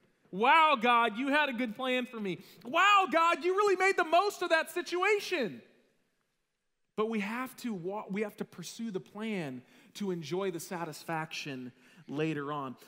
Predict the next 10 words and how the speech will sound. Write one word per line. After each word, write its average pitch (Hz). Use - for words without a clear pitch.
Can 214
I 247
encourage 202
you 226
with 202
something? 196
I 196
would 226
encourage 175
you 143